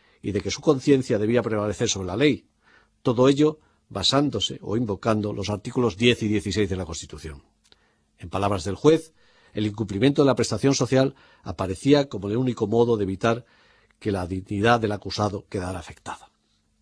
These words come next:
Esa interpretación conforme a la Constitución, a la que todos los jueces y magistrados están obligados,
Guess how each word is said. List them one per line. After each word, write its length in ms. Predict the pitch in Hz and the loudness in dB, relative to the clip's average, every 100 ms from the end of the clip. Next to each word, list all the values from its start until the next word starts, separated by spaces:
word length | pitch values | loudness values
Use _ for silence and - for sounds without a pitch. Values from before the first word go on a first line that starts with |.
| _ | _
Esa 200 | 175 190 | 2 4
interpretación 580 | 180 175 143 127 151 151 | 4 2 2 2 4 2
conforme 460 | 123 101 151 139 | 0 2 4 4
a 40 | 117 | 4
la 80 | 107 | 2
Constitución, 720 | 104 - 95 127 139 143 - _ _ - - - - _ _ | -2 -4 -2 4 4 4 -2 _ _ -20 -20 -20 -20 _ _
a 80 | - | -10
la 100 | 98 | -8
que 100 | 92 | 0
todos 160 | 143 156 | 4 4
los 100 | 151 | 4
jueces 280 | 147 131 | 2 2
y 20 | 113 | 0
magistrados 460 | 104 107 131 123 | -2 -2 0 0
están 180 | - 131 | 2 0
obligados, 640 | 113 101 117 117 120 - | 0 2 2 2 0 -6